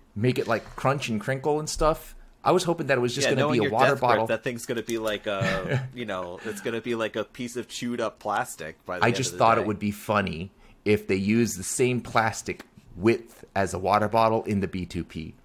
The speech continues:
Speaker 1: I think that would be cool. Sure, it'll probably get crushed, bent, and then cause pen leaks, but you know,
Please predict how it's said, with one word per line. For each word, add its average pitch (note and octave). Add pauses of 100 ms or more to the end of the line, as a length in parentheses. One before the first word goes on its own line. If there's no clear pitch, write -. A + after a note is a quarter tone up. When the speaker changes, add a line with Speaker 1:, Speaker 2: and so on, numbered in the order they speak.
(300)
Speaker 1:
I G#2+
think G#2+
that G#2
would F#2
be F2+
cool. E2 (100)
Sure, C#3 (140)
it'll B2
probably A#2+
get G#2
crushed, -
bent, F2+
and F2
then F2
cause E2
pen D#2
leaks, D#2+
but F2 (880)
you -
know, D#2